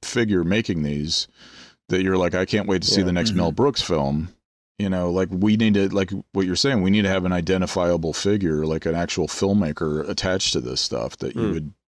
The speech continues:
Speaker 1: you know. And that's what he was sending up Scary Movie at the perfect time, too, because that was, like, at the ultimate moment. Like, people were either still loving the gen-, like, the, the horror
Speaker 2: Mm-hmm.
Speaker 1: resurgence or hating it.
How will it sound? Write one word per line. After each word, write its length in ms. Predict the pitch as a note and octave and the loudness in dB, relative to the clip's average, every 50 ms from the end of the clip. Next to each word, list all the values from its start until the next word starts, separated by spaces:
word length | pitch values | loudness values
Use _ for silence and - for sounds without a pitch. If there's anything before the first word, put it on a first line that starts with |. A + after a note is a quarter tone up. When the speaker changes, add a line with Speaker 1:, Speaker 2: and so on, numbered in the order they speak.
| _ - | _ -4
Speaker 1:
you 100 | E3 F#2+ | -4 -4
know. 160 | C#2+ C2+ E2 - _ _ _ _ - - - - - - - _ | -4 -4 -8 -12 _ _ _ _ -20 -20 -20 -20 -20 -20 -10 _
And 140 | - G#2+ G#2+ | 0 0 2
that's 220 | A2+ B2+ - - | 2 2 0 0
what 120 | D3+ C#3+ A#2+ | 0 0 2
he 100 | A#2+ B2 | 2 2
was 180 | A#2+ A#2 A2 - | 2 2 2 2
sending 380 | - - B2+ B2 A#2+ A2+ A2 A2 | 2 2 2 2 4 4 4 4
up 180 | A2 A2 G#2 - _ _ _ _ _ _ | 4 2 0 -2 _ _ _ _ _ _
Scary 360 | - - - A2 G2+ G2+ G2+ | -6 -4 0 2 2 4 4
Movie 320 | F#2+ F#2 G2+ A2+ A#2+ A#2+ F#2+ | 4 4 4 2 2 2 2
at 80 | F2 | 2
the 80 | - F2 | 0 -2
perfect 380 | - - F#2 E2 - F2 - - | -2 -2 -2 -2 -2 -4 -4 -2
time, 260 | - E2+ E2 D#2 D#2 | -2 -2 0 -2 -2
too, 300 | - - A#2+ C#3 A2+ D#2+ | -2 0 0 2 2 0
because 340 | D2+ D#2 D2+ - E2+ D#2 D#2+ | -2 -2 -2 -2 -2 -2 0
that 160 | F#2+ F2+ D2 | 0 0 0
was, 160 | G2+ F2+ - | -2 -2 0
like, 160 | F#2+ F2 E2+ | -2 0 0
at 120 | F#2+ F2 D#2 | -2 -2 -2
the 220 | F2+ F2 E2 D#2+ - _ _ | -2 -4 -4 -6 -8 _ _
ultimate 500 | - G#2 A2 G#2+ - A2+ G#2 F#2+ F#2 F2 | -2 0 0 0 2 2 2 2 0 -2
moment. 520 | - F#2 F2 G2 G2+ A2 G#2+ F#2 D#2+ D2+ - _ _ _ _ _ _ _ _ _ _ _ - | -4 -2 0 2 2 2 2 2 0 -4 -10 _ _ _ _ _ _ _ _ _ _ _ -8
Like, 240 | F2+ F2 E2+ D#2+ - | -8 -8 -8 -6 -4
people 260 | - A2 - G2 F#2+ | -2 -2 0 2 2
were 160 | G2 G2 F#2 | 4 4 4
either 280 | F#2 G2 F#2 F#2+ F#2 E2+ D#2+ | 4 4 2 2 0 0 -2
still 360 | D#2 - - - A#2+ A#2 A2 A2+ | -4 -4 -2 0 2 2 4 4
loving 320 | A#2 A#2 A2+ A2+ A#2+ A#2 | 4 2 2 2 2 4
the 80 | A2+ A2+ | 4 2
gen-, 200 | G#2+ A2 A2+ G#2 - _ | 2 2 0 0 -2 _
like, 220 | G2+ G2+ G2+ F#2+ | 0 0 0 0
the, 300 | - G2+ G2 F#2+ G2 F#2+ F#2 | 2 0 2 2 2 0 0
the 160 | F#2+ G2 F#2+ | 0 0 0
horror 280 | - - A2+ A2 A2 G#2+ | 0 2 2 2 2 4
Speaker 2:
Mm-hmm. 100 | G#2+ A2 | 2 2
Speaker 1:
resurgence 500 | A2 - - G#2+ G#2 G#2 A2+ A2+ - - | 2 2 0 0 0 0 0 0 0 0
or 100 | F2+ E2 | 0 0
hating 380 | E2+ G2+ G2 F#2+ G#2 G2 G2 G2+ | 2 2 2 2 2 2 2 2
it. 240 | G2+ G2+ G2+ G#2 | 2 0 -2 -4